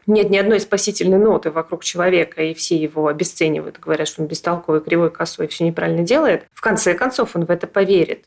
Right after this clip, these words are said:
Поэтому окружение — это очень важная история, с которой работают, когда корректируют самооценку. И это, кстати, то, чего мы бессознательно боимся. Странную вещь скажу, но некоторые люди ходят к психологу, чтобы не решать проблему. Они боятся.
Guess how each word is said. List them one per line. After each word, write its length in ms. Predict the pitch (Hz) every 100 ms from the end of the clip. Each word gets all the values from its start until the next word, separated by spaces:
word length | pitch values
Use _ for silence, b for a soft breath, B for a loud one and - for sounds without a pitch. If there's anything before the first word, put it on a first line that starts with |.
| _
Поэтому 340 | 196 190 196
окружение — 600 | 190 190 185 175 240 311 -
это 200 | 180 -
очень 400 | 214 226 - 170
важная 340 | 180 160 156
история, 400 | - - 302 339
с 80 | -
которой 400 | - - 185 165
работают, 460 | 160 - 262 - -
когда 260 | 170 175
корректируют 580 | 190 190 170 196 185 180
самооценку. 720 | 180 170 170 185 165 - - _ _
И 160 | 196 196
это, 260 | 240 254
кстати, 440 | 214 - 214 214 175
то, 340 | - 240 285
чего 300 | 285 180 202
мы 120 | 208
бессознательно 1000 | 170 156 220 - 190 170 196 196 180 175
боимся. 580 | 160 175 180 160 - - - _
Странную 380 | - 214 190 165
вещь 180 | 208 -
скажу, 280 | - 190 170
но 80 | 165
некоторые 420 | 190 - 180 180
люди 200 | 262 233
ходят 260 | 196 196
к 40 | 196
психологу, 420 | - 175 254 196
чтобы 200 | - 180
не 160 | 190 180
решать 340 | - - -
проблему. 440 | - - - - - _ _ _ -
Они 160 | 196
боятся. 520 | 190 196 156 - -